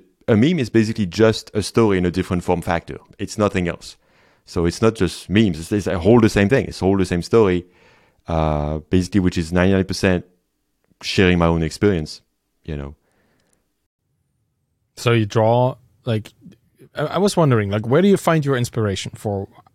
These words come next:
Speaker 2: uh, what you post about? And for building in public, that inspiration comes from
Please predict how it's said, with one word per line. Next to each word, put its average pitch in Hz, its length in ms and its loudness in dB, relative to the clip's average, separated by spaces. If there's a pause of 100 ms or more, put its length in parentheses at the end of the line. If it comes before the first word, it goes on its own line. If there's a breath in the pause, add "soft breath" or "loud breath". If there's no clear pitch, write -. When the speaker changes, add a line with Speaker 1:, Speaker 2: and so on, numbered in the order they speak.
(140)
Speaker 2:
uh, 117 100 -2
what 113 240 0
you 113 60 0
post - 320 -6
about? 76 360 -12
And 123 140 -2
for 151 80 0
building 196 320 0
in 165 80 0
public, 170 440 0 (500 soft breath)
that 143 140 2
inspiration 139 580 2
comes 127 240 0
from 110 300 -2